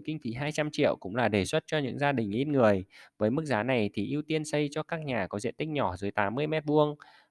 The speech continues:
Bạn có thể xây kiểu nhà lợp tôn, lợp ngói đơn giản sẽ phù hợp với kinh phí. Vì mức tiền có giới hạn nên kiểu nhà này cần xây theo phong cách đơn giản nhất, tránh tạo kiểu phức tạp để làm tăng thêm chi phí. Mẫu nhà cấp bốn đẹp, giá rẻ, một trăm triệu.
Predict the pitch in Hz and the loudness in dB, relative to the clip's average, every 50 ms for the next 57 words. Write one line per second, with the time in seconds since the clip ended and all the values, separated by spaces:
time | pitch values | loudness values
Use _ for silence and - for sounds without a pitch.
0 | _ - 123 101 - 113 113 - 147 113 98 - 151 151 - - 104 101 110 110 | _ 4 4 4 4 2 2 4 4 4 4 4 2 2 2 2 2 4 6 6
1 | 107 101 104 98 104 107 _ - 147 151 156 156 151 156 156 - 123 113 - - | 6 6 6 4 2 2 _ 6 6 8 8 6 2 -2 -2 0 2 2 2 2
2 | 107 104 101 101 107 120 135 156 160 151 147 131 113 95 87 87 - - 104 - | 4 6 6 6 6 4 2 0 2 4 6 4 4 4 0 -4 -6 -8 -4 -2
3 | 123 110 104 107 98 - - 98 - - 143 143 139 - 117 117 120 127 147 - | 0 2 4 4 2 2 0 -4 -2 -2 -4 0 2 4 6 6 6 4 0 -4
4 | - - - - _ _ _ 120 117 113 - _ _ - 120 127 143 - - - | -10 -20 -20 -20 _ _ _ 0 0 0 -2 _ _ -6 -4 -2 -4 -2 0 2
5 | 135 127 113 104 101 - 101 104 113 110 110 123 151 143 - - _ _ - 139 | 2 4 2 2 4 4 4 4 4 4 4 4 4 2 2 0 _ _ -4 -2
6 | 151 156 151 - 120 101 104 107 104 98 101 104 104 98 - - 107 101 104 - | -2 -2 0 0 -2 0 0 0 0 0 0 -2 -2 -2 -4 -4 -6 -6 -4 -2
7 | - 151 156 151 151 151 - _ _ - 147 139 - 151 151 147 - 175 170 151 | -2 0 0 0 -2 -6 -10 _ _ -6 -6 -6 -6 -6 -6 -6 -6 -8 -6 -4
8 | 156 151 147 143 113 95 95 117 147 - _ _ - - 107 95 107 - 139 123 | -4 -2 -2 -2 -4 -4 -2 -4 -4 -4 _ _ -12 -10 -8 -6 -2 -2 -2 -2
9 | - - 95 85 - - - _ 139 127 113 104 - 95 92 101 98 95 92 - | -4 -6 -8 -8 -8 -12 -4 _ 2 2 2 2 -4 -4 -2 -2 -2 -2 -4 -4
10 | - 131 135 135 135 _ _ _ - 139 143 143 147 139 143 - 147 139 139 - | -4 -4 -4 -6 -10 _ _ _ -4 -4 -4 -4 -6 -8 -10 -8 -8 -8 -8 -10
11 | _ _ - 117 110 113 123 151 180 _ _ - - _ _ _ _ _ _ _ | _ _ -6 -4 -4 -4 -4 -6 -10 _ _ -20 -20 _ _ _ _ _ _ _
12 | - - _ _ - - _ _ _ _ _ _ _ _ - 123 127 147 160 156 | -20 -20 _ _ -20 -20 _ _ _ _ _ _ _ _ 0 0 2 2 2 0
13 | 139 117 110 107 - - 156 151 131 131 135 139 139 123 - - - 101 110 123 | 2 2 2 0 0 0 0 2 2 2 4 4 4 2 2 0 -2 -2 0 0
14 | 135 127 101 90 90 101 98 - 139 147 151 - - 143 117 - - 117 | 0 0 0 0 -2 -4 -4 -2 -2 -4 -2 0 0 2 2 0 0 -6